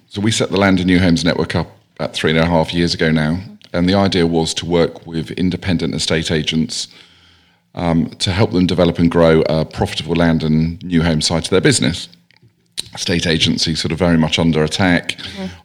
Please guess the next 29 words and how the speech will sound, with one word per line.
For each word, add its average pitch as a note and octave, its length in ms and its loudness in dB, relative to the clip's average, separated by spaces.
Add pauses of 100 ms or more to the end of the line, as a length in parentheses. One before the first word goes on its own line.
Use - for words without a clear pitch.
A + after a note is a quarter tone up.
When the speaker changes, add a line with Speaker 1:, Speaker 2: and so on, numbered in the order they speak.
(140)
Speaker 1:
onliners, E2+ 560 4
fees, E2+ 420 2
all F2+ 120 -2
the F2 80 2
usual E2 260 2
stuff. E2 240 2
Speaker 2:
Yeah. F2 180 -6 (520)
Speaker 1:
Um, F2 160 2
so F#2+ 100 -2
really F#2+ 140 0
trying E2+ 180 -2
to E2 60 2
help E2 180 0
growth. - 460 0 (1160)
Where D3+ 140 6
we've C#3 180 4
got - 200 4
to, F#2 200 4
where G2 160 6
we've F#2+ 160 0
really F#2+ 160 4
sort - 160 -2
of - 60 -6
tried G2 160 -2
to - 80 -6
champion F2+ 500 4
is E2 260 0 (220)
one A2+ 240 4
around F2+ 540 4